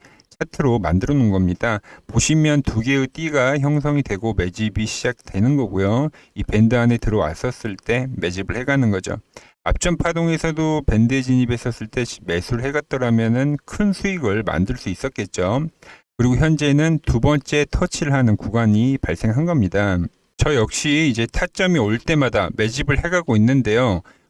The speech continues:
구독자분들과 저에게 문자를 보내주신 분들에게는 타점이 왔을 때 이렇게 공유를 해드리고 있습니다. 자, 시월 십사 일 이틀 전에 발송한 문자이고, 키움증권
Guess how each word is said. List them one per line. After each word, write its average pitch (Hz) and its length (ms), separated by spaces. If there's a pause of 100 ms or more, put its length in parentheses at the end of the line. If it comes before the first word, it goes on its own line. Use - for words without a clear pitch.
(200)
구독자분들과 135 720
저에게 110 380
문자를 101 460
보내주신 113 500
분들에게는 101 720
타점이 151 360
왔을 120 280
때 104 540
이렇게 90 240
공유를 107 500
해드리고 123 300
있습니다. 113 680 (580)
자, 80 120
시월 156 600
십사 - 500
일 104 340
이틀 113 320
전에 117 240
발송한 104 440
문자이고, 98 720
키움증권 127 680